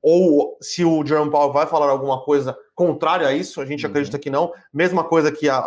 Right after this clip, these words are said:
Speaker 1: a Christine Lagarde falou semana passada, E o mercado também esperando. Amanhã tem o Joe Biden no Congresso americano e tem, é, quinta-feira, que eu acho que aí é o, é o que o mercado tá realmente esperando, o,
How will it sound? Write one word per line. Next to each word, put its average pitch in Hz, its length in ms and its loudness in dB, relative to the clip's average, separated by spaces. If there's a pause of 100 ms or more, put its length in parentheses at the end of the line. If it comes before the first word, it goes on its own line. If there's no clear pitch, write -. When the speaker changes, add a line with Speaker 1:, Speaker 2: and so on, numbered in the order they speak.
(120)
Speaker 1:
a 127 40 -4
Christine 143 300 -6
Lagarde 131 360 -2
falou 135 200 -2
semana 131 280 -4
passada, 151 540 -2 (560)
E 226 300 0
o 190 40 -2
mercado 180 340 0
também 170 240 0
esperando. 156 500 2
Amanhã 156 320 2
tem 170 220 0
o 147 100 0
Joe 160 160 2
Biden 139 560 -2
no 180 180 0
Congresso 147 400 0
americano 170 540 0 (220)
e 196 100 -6
tem, 185 380 -2 (200)
é, 135 140 2
quinta-feira, 160 500 -2
que 160 80 -4
eu 147 60 2
acho 143 100 -4
que - 60 -2
aí 147 180 4
é 160 60 4
o, 143 240 2
é 131 180 -2
o 135 140 0
que 151 140 -4
o - 20 -2
mercado 143 400 0
tá 120 200 0
realmente 147 420 0
esperando, 147 360 -2 (380)
o, 143 960 4